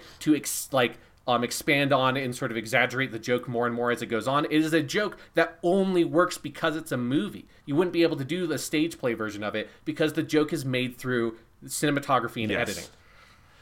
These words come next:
Speaker 2: It is a filmic com-, comic sequence.
Speaker 1: Yes.
Speaker 2: Batman and Robin is, in my opinion, the worst made Hollywood movie I've ever seen.
Speaker 1: Yeah.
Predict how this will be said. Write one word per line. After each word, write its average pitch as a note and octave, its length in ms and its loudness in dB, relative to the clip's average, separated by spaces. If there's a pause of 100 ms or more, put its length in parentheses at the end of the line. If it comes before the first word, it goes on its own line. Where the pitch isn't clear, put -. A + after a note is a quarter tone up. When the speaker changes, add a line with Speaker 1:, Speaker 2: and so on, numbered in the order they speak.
(180)
Speaker 2:
It C3 100 4
is D3 140 4
a C#3 100 4
filmic D3+ 840 2 (480)
com-, C3+ 320 2
comic A#2 340 0
sequence. B2 400 -8
Speaker 1:
Yes. - 320 -4 (800)
Speaker 2:
Batman C4+ 420 8
and A3+ 160 6
Robin B2 440 8 (600)
is, D3+ 540 6 (100)
in F3+ 200 6
my G3 200 6
opinion, F3+ 680 2 (640)
the C3 240 4
worst C#3 600 8
made C3 360 6
Hollywood A#2 420 4
movie G#2 240 -2
I've F#2 140 0
ever E2+ 180 -6
seen. - 260 -10 (260)
Speaker 1:
Yeah. G2 220 -6